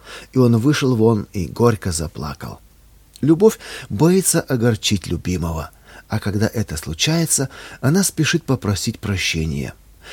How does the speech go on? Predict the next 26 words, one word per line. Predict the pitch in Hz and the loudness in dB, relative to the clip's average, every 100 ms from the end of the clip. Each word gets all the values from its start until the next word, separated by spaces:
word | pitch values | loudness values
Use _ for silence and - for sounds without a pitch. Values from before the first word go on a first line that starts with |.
| - - | -18 -16
К | - | -6
сожалению, | - 131 143 190 175 120 | 0 2 4 4 4 2
сегодня | - 117 123 165 151 151 | 2 0 2 2 4 2
некоторые | 120 131 143 127 113 110 | 2 -2 -2 -2 2 2
молодые | 107 107 107 110 | 4 2 0 -2
христиане | - 87 - 151 139 82 - - - - | -2 -4 -2 0 0 0 -4 -16 -10 -2
очень | 170 165 | 0 2
легко | 139 127 - 151 147 | 2 2 0 0 2
идут | 120 127 | 2 0
на | 127 131 | 2 0
грех, | 107 107 98 98 87 - - - | 0 0 0 0 -2 -10 -20 -14
поддаются | - 90 107 127 - 104 92 | -6 0 2 0 0 0 2
разного | 135 147 131 117 | 0 0 0 2
рода | 127 123 | 2 0
обольщениям | - 117 113 104 - 127 127 110 95 87 - - | -2 0 0 0 0 2 4 2 0 -6 -14 -10
и | - | 0
не | 165 160 | 0 2
торопятся | 147 147 - 101 - | 0 -2 -2 -4 -4
с | - | -8
покаянием. | - 101 80 76 55 53 55 - _ _ _ _ _ _ | -6 -6 -4 -6 -8 -12 -14 -16 _ _ _ _ _ _
Дорогая | 113 113 120 170 | -4 -2 0 0
молодёжь, | 151 135 117 76 62 - - - - - - | 2 0 0 -4 -10 -12 -14 -20 -20 -20 -12
всячески | - 156 175 - 90 - 82 | -6 -2 -2 -2 -2 -2 -2
старайтесь | - 92 107 127 - - | -4 -2 0 -2 -4 -8
любить | - 69 95 - | -8 -4 -6 -4
Господа, | 80 82 - - - - | -6 -6 -6 -8 -12 -14